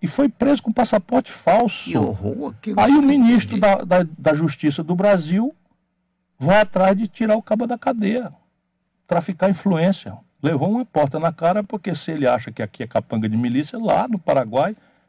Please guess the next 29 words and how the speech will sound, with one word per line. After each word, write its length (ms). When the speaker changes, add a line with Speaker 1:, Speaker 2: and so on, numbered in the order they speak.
Speaker 1:
veja 260
onde 140
é 60
que 100
o 140
Bolsonaro 540
levou 520
o 80
Paraguai 600
prendendo 420
brasileiro 480
por 140
falsificação. 840
Esse 240
é 60
o 60
fundo 320
do 140
poço. 420
Speaker 2:
É. 360
Speaker 1:
Enquanto 600
isso, 220
na 120
mesma 300
semana, 640
chegou 380
o 40
sétimo 800
voo 400